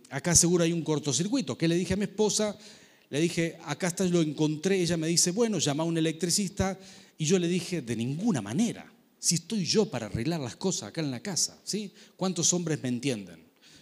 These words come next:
Gracias. Yo dije, "Para eso, yo me doy maña para todo acá, ¿sí?". Así que, ah, trae, y empecé a desarmar. El techo no era, dejé los cables colgando ahí.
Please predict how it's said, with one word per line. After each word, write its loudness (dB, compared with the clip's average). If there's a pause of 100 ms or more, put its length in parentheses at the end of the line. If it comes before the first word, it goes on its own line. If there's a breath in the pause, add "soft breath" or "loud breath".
(1900 loud breath)
Gracias. -2 (760 loud breath)
Yo 0
dije, 2 (400)
"Para 4
eso, 4 (540)
yo 4
me 2
doy 4
maña 0
para -6
todo -8
acá, -20
¿sí?". -6 (720 loud breath)
Así 4
que, -2 (180)
ah, -6
trae, 0 (180)
y -8
empecé 2
a 2
desarmar. 0 (480 soft breath)
El 0
techo 0
no -2
era, -4 (280)
dejé -6
los -4
cables -4
colgando -2
ahí. -4